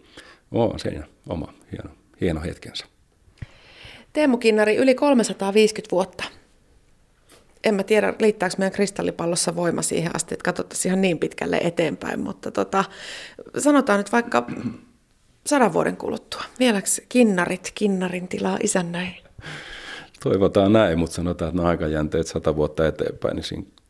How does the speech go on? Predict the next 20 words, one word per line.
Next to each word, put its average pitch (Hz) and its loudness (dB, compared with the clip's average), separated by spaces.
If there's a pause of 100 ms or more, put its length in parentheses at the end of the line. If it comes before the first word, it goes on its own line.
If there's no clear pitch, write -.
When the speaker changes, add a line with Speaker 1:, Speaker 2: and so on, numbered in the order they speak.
(180)
Speaker 1:
jos - -16
mietitään 76 0
sata 80 2
vuotta 76 0
taaksepäin, - -2
niin - -6
tota, - -8 (520)
niin, 92 -8
niin - -8
aika - -8
lailla, - -6 (280)
aika 85 -6
lailla 80 0
oli 80 -2
erilaisessa - -6
asetel-, - -6 (120)
asetelmassa 80 0
tämä 76 -2
maa. 50 -6
Ja - -8